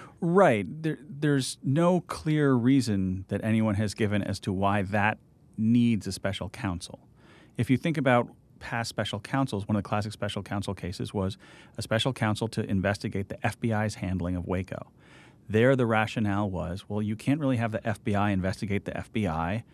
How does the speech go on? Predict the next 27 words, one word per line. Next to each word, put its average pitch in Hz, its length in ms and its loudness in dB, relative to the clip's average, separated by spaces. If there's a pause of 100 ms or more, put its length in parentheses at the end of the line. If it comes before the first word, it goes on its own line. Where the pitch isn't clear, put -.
(260)
to - 80 -8
see 107 160 -4
if 101 100 -4
the 101 120 0
F 95 160 -2
B 98 80 -2
I 95 120 2
did 98 140 -2
anything 101 380 0
wrong. 90 400 0
So - 100 -4
you 101 120 2
need 104 180 0
someone 104 640 0 (160)
removed 143 480 2
from 95 280 0
that 85 240 -2 (300)
command 113 360 4
structure 82 420 -8
to 113 140 -10
do 156 200 0
that. - 220 -6 (440)
So 117 120 -4
that's 107 220 2
what - 80 -6
they 98 100 0
did. 101 340 0